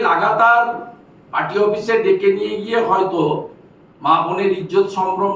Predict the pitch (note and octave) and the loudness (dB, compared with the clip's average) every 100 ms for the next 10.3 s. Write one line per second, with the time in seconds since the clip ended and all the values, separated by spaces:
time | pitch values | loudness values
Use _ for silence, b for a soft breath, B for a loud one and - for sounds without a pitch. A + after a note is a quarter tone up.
0 | F3+ F3+ F#3+ G3 D#3 F#3+ G3+ D#3+ - - | -2 -2 0 -2 0 2 0 -2 -6 -16
1 | - - - _ _ - F3 F3 F3 A3 | -20 -20 -20 _ _ -6 2 2 4 4
2 | A3 A3+ A3 A3 A#3 - A3+ F#3+ G#3 E3+ | 4 4 2 0 0 0 0 2 2 2
3 | G3 G3 C#3+ - - - - - - - | 0 0 -2 -8 -18 -20 -20 -20 -20 -20
4 | - D#3 F#3 G3+ G3+ F#3+ - G#3 - - | -10 -4 0 0 0 0 2 2 0 -4
5 | - - - _ - - C3 E3 F3 F#3 | -12 -20 -20 _ -20 -16 -2 2 2 0
6 | F#3 - F#3 - - - - - - _ | -2 -2 0 0 -2 -8 -18 -20 -20 _
7 | - _ - _ - _ _ - - D3+ | -20 _ -20 _ -20 _ _ -20 -10 -6
8 | G3 G#3 G#3+ G#3 G3+ G3 - - F3+ F3+ | -2 0 0 0 2 2 2 2 2 2
9 | - F#3+ G3+ G#3 F#3 E3 E3 E3 E3 D#3 | 0 2 2 0 -2 -2 0 -2 -2 -2
10 | D3 C#3 - | -2 -6 -8